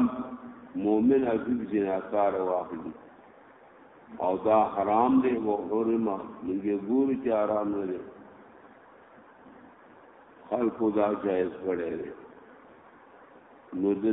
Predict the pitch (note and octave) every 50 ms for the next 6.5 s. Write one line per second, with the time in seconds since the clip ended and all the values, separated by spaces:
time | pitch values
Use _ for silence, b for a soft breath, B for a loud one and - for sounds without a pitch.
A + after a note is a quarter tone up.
0 | G#2 G#2+ C3 C#3 C#3 B2 A2+ C3 C#3 C3+ C3 C3 - B2+ A#2 A2+ A2+ A#2+ C3 C3
1 | B2+ B2+ B2+ A#2 A2 - - - A2+ A#2 A#2+ A2+ A2+ G#2+ G2+ A2 A#2+ A#2 A2 G#2+
2 | G2 F#2 G2+ F#2+ F2+ G2+ G#2 G#2+ G#2 - A2 G#2+ G2 F#2+ F#2 F#2 F#2+ F#2 F#2 F#2+
3 | - F2 F2 E2+ E2+ E2+ F2+ F#2 G2+ A2 A2+ A2+ A2 A2 G#2 F#2 E2+ - - -
4 | - - - - - - - - - - - - - - - - - - - -
5 | - - - - - - - - - - - - - - F2 F2+ - - A2 A#2
6 | B2+ C3+ C#3+ C3+ B2+ B2 B2 A#2+ B2